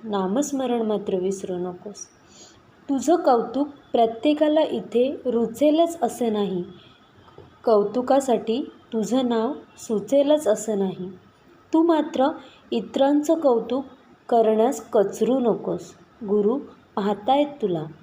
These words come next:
नामस्मरण मात्र विसरू नकोस. तुलासुद्धा मन आहे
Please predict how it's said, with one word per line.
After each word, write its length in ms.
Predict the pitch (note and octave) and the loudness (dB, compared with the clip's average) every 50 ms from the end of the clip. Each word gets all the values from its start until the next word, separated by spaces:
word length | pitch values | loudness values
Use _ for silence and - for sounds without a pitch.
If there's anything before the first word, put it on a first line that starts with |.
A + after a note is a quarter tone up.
| - - | -20 -10
नामस्मरण 760 | A#3 G#3 F#3+ F3+ F3+ F#3 A#3 B3+ B3+ - C#4 C#4+ C4+ C4+ C4 | -6 -4 -2 0 0 0 0 -2 -2 -2 -2 -2 0 0 -2
मात्र 380 | B3+ A#3 A3+ G#3+ G3+ - G3 G#3 | -2 -2 -2 -2 -2 -2 0 0
विसरू 420 | F#3+ F#3 G3 F#3+ - F#3+ F3+ E3+ | 0 0 -2 -4 -6 -6 -6 -6
नकोस. 520 | E3+ E3+ E3+ - - - F#3+ E3+ - - - _ - - - _ - - - - - - - _ | -6 -8 -10 -12 -12 -14 -14 -14 -16 -20 -20 _ -20 -20 -20 _ -20 -20 -20 -20 -20 -20 -12 _
तुलासुद्धा 640 | C4 B3+ B3+ C#4 D#4 E4+ E4+ - F4+ C#4 B3 D#4 E4+ | -2 0 4 4 4 4 4 2 2 2 4 4 4
मन 320 | D4+ C#4 A#3 A#3+ B3+ C#4 D4 | 4 4 2 2 2 2 2
आहे 360 | C#4+ A#3+ G#3 G3 G#3+ G3 | 2 0 0 0 -2 -2